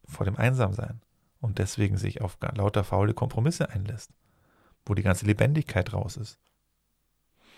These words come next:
Wie du das feststellen kannst, setz einfach bei dir an.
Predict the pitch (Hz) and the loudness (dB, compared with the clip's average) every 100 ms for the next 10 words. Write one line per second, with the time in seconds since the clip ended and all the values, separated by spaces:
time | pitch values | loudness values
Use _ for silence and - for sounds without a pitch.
0 | - - - _ _ - - - - - | -20 -20 -20 _ _ -20 -20 -20 -20 -20
1 | _ _ _ _ _ _ _ - - - | _ _ _ _ _ _ _ -20 -20 -20
2 | _ _ - 127 120 - 151 151 - 139 | _ _ 0 6 6 8 6 6 6 6
3 | 139 135 147 165 - _ - - _ _ | 6 4 0 0 -4 _ -20 -20 _ _
4 | _ _ _ _ _ _ _ _ _ _ | _ _ _ _ _ _ _ _ _ _
5 | _ _ - 117 127 - 117 113 113 104 | _ _ 2 6 6 6 6 6 6 4
6 | 101 - 87 95 | 2 2 0 -2